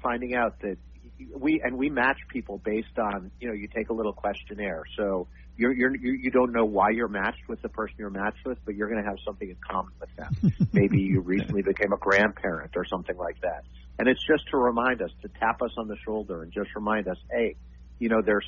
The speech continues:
Speaker 1: so much more we share in common than divides us." And, you know, there are polls out, and these numbers are changing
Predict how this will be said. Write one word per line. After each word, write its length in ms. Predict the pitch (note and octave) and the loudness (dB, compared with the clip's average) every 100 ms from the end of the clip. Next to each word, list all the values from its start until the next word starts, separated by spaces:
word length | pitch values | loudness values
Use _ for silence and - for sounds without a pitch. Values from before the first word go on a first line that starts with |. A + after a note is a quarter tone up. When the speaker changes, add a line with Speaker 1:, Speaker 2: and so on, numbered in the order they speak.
| - | 2
Speaker 1:
so 140 | B2 | 2
much 160 | A#2+ A2 | 2 -2
more 160 | A#2 G#2+ | 0 0
we 140 | G2+ | 0
share 200 | F#2 G2+ | -2 -2
in 100 | F#2+ | -4
common 300 | F2+ F#2+ F2+ E2+ | -2 -4 -4 -8
than 120 | E2+ | -10
divides 480 | F2 D#2+ E2 D#2+ D#2+ | -8 -2 -2 -2 -6
us." 160 | C#2+ - - | -10 -10 0
And, 240 | A#2+ G#2+ - - - | 2 2 -2 -16 0
you 80 | C#3+ | 6
know, 80 | C3+ | 8
there 120 | A#2+ | 8
are 80 | A2+ - | 4 4
polls 300 | C3+ D#3+ C#3 | 4 4 4
out, 260 | A2 F#2 F#2 - | -2 -2 -6 -6
and 160 | A2 | -6
these 160 | A#2 C#3 C3 | -4 -6 -2
numbers 320 | A2 G#2+ G2 | -2 -2 -4
are 200 | G2 F#2 - - | -4 -4 -8 -10
changing 480 | G#2+ G2 G2+ F2+ | -8 -6 -8 -8